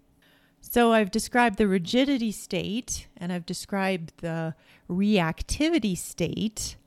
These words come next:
I think the balance of those two is a place of responsiveness, and I term this agility.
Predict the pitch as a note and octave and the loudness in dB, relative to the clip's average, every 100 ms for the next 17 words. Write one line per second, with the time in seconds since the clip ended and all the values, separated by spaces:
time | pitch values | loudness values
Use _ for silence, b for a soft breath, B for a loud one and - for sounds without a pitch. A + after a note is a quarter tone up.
0 | _ _ _ - A3 F3+ - G#3+ A#3+ C#4 | _ _ _ -4 -2 -2 2 4 6 4
1 | C4+ - G3 F3+ F3+ F3+ - - G#3 F3+ | 2 0 -4 -2 -2 -4 -6 -6 -4 -2
2 | F3 - F#3 F3 F3 - - E3+ E3 E3 | -4 -4 -4 -4 -6 -12 -8 -6 -4 -6
3 | E3 b b b b - - B3 A#3+ A3+ | -8 b b b b -8 -2 0 0 -4
4 | - F#3 F#3 F3 D#3+ - E3+ D#3+ - - | -4 0 2 0 -4 -6 -4 -4 -6 -2
5 | F3+ F#3 - D#3+ - - - - - - | 0 0 -2 -6 -6 -10 -10 -12 -12 -16
6 | _ _ - E3 F3+ - F#3+ F#3+ F3 - | _ _ -6 -2 -2 -2 0 0 -2 -4
7 | - b b b b b - F3 C#3+ E3 | -12 b b b b b -4 -4 -2 -2
8 | D#3+ D#3+ - - - | 0 -2 -4 -12 -14